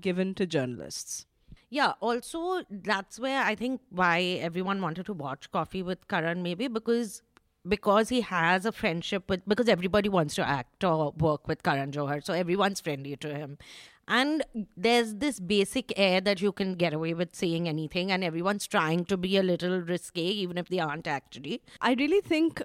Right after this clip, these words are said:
Speaker 1: early seasons, in, like, the first or second season particularly, not only was Karan Johar just very different from what we knew on T V to be hosts and
Speaker 2: Yeah.
Speaker 1: interviewers, I do think there was a little more candor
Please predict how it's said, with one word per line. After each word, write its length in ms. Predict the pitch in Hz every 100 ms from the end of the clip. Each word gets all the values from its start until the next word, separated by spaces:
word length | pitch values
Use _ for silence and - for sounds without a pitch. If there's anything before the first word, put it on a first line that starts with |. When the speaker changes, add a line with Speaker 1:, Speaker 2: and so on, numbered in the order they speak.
| _
Speaker 1:
early 320 | - 208 226 277
seasons, 800 | - 233 226 220 143 208 302 240
in, 260 | 220 220
like, 160 | 220 220
the 80 | 262
first 420 | - 262 285 -
or 120 | 285 -
second 500 | - - 247 285 269
season 360 | 262 233 240
particularly, 840 | 233 214 233 226 247 202 139 135 247 - -
not 300 | 220 254 262
only 220 | 339 370 427
was 180 | 392
Karan 380 | - 247 226 269
Johar 440 | 233 220 214 254 240
just 260 | 277 -
very 440 | 208 170 196 220 247
different 400 | 202 - 233 226
from 220 | 233 202
what 180 | 180 - 160
we 180 | 175 214
knew 480 | 208 180 180 220 269
on 200 | 214 220
T 220 | 214 233
V 260 | 220 254 349
to 180 | - 220
be 200 | 208 214
hosts 580 | 190 202 214 - 180
and 220 | 196 190 190
Speaker 2:
Yeah. 60 |
Speaker 1:
interviewers, 760 | 208 196 208 190 208 220 427 - - - - _
I 140 | - 415
do 140 | 320 320
think 220 | 392 381
there 100 | 359
was 140 | 320
a 80 | 339
little 260 | 269 254 285
more 220 | 285 294
candor 600 | - 175 170 180 156 95